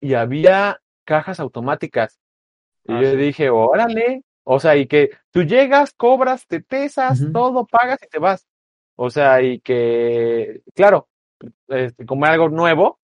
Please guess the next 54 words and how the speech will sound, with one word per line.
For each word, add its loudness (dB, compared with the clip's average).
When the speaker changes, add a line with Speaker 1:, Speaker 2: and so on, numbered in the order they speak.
Speaker 1:
a -6
cada, 4
el, -4
había 0
un -6
policía 0
que -4
te -4
revisaba 0
casi -4
todo 0
el -4
carrito 0
y -6
tu -6
ticket -6
para 2
ver 0
que, -6
pues, -10
pagaras 0
Speaker 3:
Sí, 2
Speaker 1:
todo 2
Speaker 3:
ese 2
es, 2
Speaker 1:
lo 2
Speaker 3:
ese 0
es -2
Speaker 1:
que 4
Speaker 3:
el 0
problema 2
de 2
México. 0
Ese 0
Speaker 2:
En 2
Speaker 3:
es 0
el 0
problema 2
de 4
Speaker 2:
Estados 0
Speaker 3:
México. -
Speaker 1:
Había, 2
¿no? 4
Speaker 2:
Unidos -4
Speaker 1:
Por -10
ejemplo. -16
Speaker 2:
es -14
Speaker 3:
Todo -2
ya 2
es 2
Speaker 2:
libre 4
Speaker 3:
así. 4
Speaker 2:
eso, -2
güey. -6